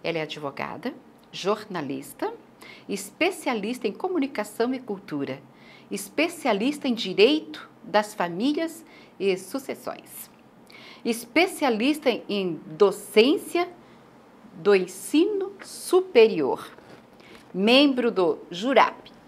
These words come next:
Junta Municipal Julgadora de Recursos Administrativos, associada do Instituto Brasileiro de Direitos e Família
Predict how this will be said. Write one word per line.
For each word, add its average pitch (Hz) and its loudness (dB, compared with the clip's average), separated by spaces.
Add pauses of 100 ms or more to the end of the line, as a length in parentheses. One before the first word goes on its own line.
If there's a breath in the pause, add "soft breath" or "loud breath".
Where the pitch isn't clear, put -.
(380 soft breath)
Junta 277 0
Municipal 233 6
Julgadora 190 6
de 233 -4
Recursos 269 -4 (100)
Administrativos, 220 -2 (600 loud breath)
associada 277 4
do 240 0
Instituto 240 -4
Brasileiro 226 4
de 202 2
Direitos 196 2
e 196 -6
Família 208 -4